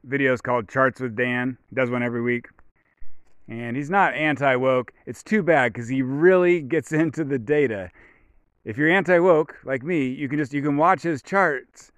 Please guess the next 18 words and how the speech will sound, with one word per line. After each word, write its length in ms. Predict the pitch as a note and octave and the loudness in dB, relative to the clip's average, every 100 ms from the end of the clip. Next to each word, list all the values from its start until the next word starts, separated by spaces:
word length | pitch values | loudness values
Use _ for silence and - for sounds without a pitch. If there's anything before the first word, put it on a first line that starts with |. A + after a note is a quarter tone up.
| _ - | _ -6
and 100 | C3 | 0
be 100 | D#3 | 2
like, 280 | C#3+ B2+ _ _ _ _ _ | 2 -2 _ _ _ _ _
"There 340 | C3+ F#3+ G#3+ G3+ | 0 4 6 6
it 80 | |
is. 360 | A3 G#3 C#3+ A#2 | 6 4 2 -2
There's 340 | D3 E3+ F#3 | -2 0 0
the 160 | F3+ G3 | 2 2
wokeness. 500 | E3+ D#3 - E3+ D#3+ | 4 2 0 -6 -4
There's 240 | E3+ F3+ | -2 -2
the 140 | F3 F3 | -2 -4
person 360 | F#3 G3+ F#3+ | -2 -2 -2
going 320 | D#3 F3+ F#3+ F3+ | 0 2 2 4
woke 280 | F3 F3 | 4 2
and 100 | F3 | 0
getting 260 | E3 G3+ F#3 | 0 0 -2
broke. 360 | E3+ F#3+ E3+ C#3+ | 2 2 2 -2
It's 220 | - | -12